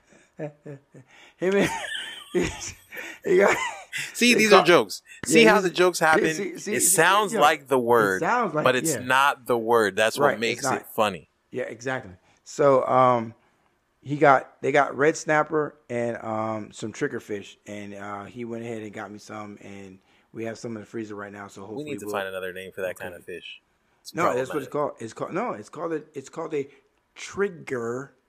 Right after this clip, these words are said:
Speaker 1: fish.
Speaker 2: It's too close. It's too close.
Speaker 1: It, it's, it's
Speaker 2: It's too close, man.
Speaker 1: It's too close. It's too close. So yeah.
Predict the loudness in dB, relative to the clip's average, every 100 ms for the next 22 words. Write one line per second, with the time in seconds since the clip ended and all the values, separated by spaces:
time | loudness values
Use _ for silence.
0 | _ _ _ _ -2 -2 -2 -8 -8 -10
1 | -16 _ -18 -16 -10 -8 -8 -12 -18 -16
2 | -10 -8 -8 -10 -14 -16 -14 -14 -14 -16
3 | _ _ -18 -10 -8 0 0 2 -2 -6
4 | -10 _ _ _ -14 -6 -6 0 0 0
5 | -2 -8 -4 -4 -4 -12 _ _ _ -20
6 | -20 -20 _ -2 4 6 4